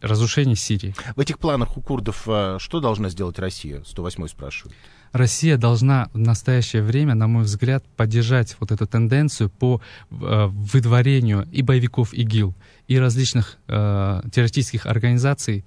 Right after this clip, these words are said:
Speaker 1: действующих на территории Сирии, за пределы Сирии.
Speaker 2: Семь три семь три девяносто четыре восемь, телефон прямого эфира, код города четыреста девяносто пятый, снова наушники,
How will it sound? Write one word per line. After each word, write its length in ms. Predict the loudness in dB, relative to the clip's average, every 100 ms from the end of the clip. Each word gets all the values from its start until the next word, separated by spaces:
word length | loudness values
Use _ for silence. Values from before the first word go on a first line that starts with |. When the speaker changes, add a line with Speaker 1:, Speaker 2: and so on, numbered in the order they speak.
| -2
Speaker 1:
действующих 420 | 0 0 -2 -2
на 120 | 0
территории 420 | 0 -2 -2 -2 -2
Сирии, 380 | -4 -4 -4 -2
за 200 | 0 0
пределы 380 | -2 -2 -2
Сирии. 340 | -4 -8 -12 -14 _ _ _ -20 -20 -18
Speaker 2:
Семь 220 | -6 -4
три 160 | -2 -4
семь 220 | -2 -4
три 160 | -4 -6
девяносто 400 | -4 -4 -4 -8
четыре 300 | -8 -4 -4
восемь, 280 | -4 -6 -8
телефон 380 | -6 -4 -4
прямого 400 | -2 -2 0 0
эфира, 240 | -2 -2 -2
код 160 | -2
города 340 | -2 0 0 -2 -10 -10
четыреста 480 | -6 -2 -2 -4 -6
девяносто 480 | -4 -2 -2 -4 -2
пятый, 320 | -2 -2 -10 -12
снова 280 | -4 -2 0
наушники, 520 | 0 -2 -6 -8